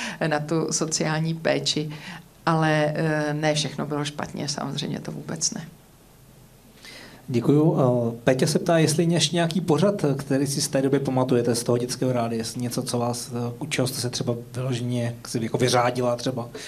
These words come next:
Speaker 1: Tak, eh, já jsem taková polouča, jo, takže, eh, vlastně mě bavily takový pořady vymýšlet a vytvářet, který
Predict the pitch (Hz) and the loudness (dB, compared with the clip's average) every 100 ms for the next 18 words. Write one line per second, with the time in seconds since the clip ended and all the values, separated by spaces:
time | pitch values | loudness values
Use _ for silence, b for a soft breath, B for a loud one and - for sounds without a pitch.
0 | B B B B B B B B B B | B B B B B B B B B B
1 | - 233 226 - 190 180 170 170 - - | -4 -4 -4 -2 2 2 0 -4 -12 -2
2 | 185 185 196 247 214 196 202 214 202 190 | 4 4 4 4 4 2 4 4 4 4
3 | 202 196 165 165 151 151 156 156 160 165 | 4 2 0 2 2 4 2 2 0 2
4 | 170 180 175 165 160 B B B - 165 | 2 4 4 2 -2 B B B -2 2
5 | 165 165 160 165 - - - 175 180 190 | 4 4 2 -2 -8 -4 -2 0 2 2
6 | 190 175 160 180 185 - - 180 180 165 | 4 4 6 4 4 0 0 -2 0 0
7 | 175 175 185 185 185 B - 160 165 170 | 2 2 0 -2 -8 B -4 0 2 4
8 | 175 180 180 175 170 165 170 175 175 180 | 4 4 2 2 2 2 4 4 4 4
9 | 175 180 - - 170 175 175 175 | 2 0 -4 0 2 2 -2 -4